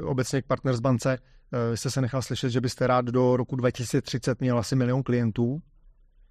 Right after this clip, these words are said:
A zeptám se, vlastně mně přijde, že je úplně jako triviální sehnat klienta tak, že dám vysoký úrok na spořícím účtu. Prostě,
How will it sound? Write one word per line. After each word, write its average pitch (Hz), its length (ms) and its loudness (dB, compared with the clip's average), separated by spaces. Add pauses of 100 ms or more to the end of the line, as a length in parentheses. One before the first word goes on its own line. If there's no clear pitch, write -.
(160)
A 127 180 0
zeptám 131 360 2
se, 127 140 -2
vlastně 113 240 0
mně 151 100 4
přijde, 147 520 2
že 135 120 0
je 143 40 4
úplně 143 260 2
jako 143 400 2
triviální 143 560 2
sehnat 139 340 -2
klienta 131 340 2
tak, 120 180 0
že 120 80 0
dám 127 160 4
vysoký 127 540 0
úrok 131 320 -2
na 123 80 -6
spořícím 120 440 0
účtu. 139 400 2 (480)
Prostě, 123 680 0